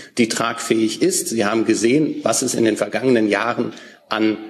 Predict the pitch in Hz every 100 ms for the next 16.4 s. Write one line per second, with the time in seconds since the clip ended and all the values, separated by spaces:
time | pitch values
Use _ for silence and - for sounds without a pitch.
0 | - - 175 143 127 131 113 113 107 104
1 | 135 127 117 - 123 - 110 104 101 107
2 | 104 - - 107 113 123 135 175 175 -
3 | - - - _ 131 120 113 - - _
4 | _ _ _ _ _ - _ - - _
5 | _ _ _ - _ - 117 - 117 -
6 | - 101 - 143 175 131 139 - - 120
7 | 110 127 127 117 113 117 113 - 180 -
8 | - _ - _ _ _ _ - 117 113
9 | 104 131 156 95 101 - 107 117 110 113
10 | 117 107 - - 113 - - 117 117 107
11 | - - _ - 135 139 - 131 127 110
12 | 113 - 113 117 - - - - - _
13 | _ 131 - 110 101 - 127 143 - 131
14 | 117 131 123 - 107 110 - 110 - -
15 | - 110 120 104 110 - 107 98 104 95
16 | - - -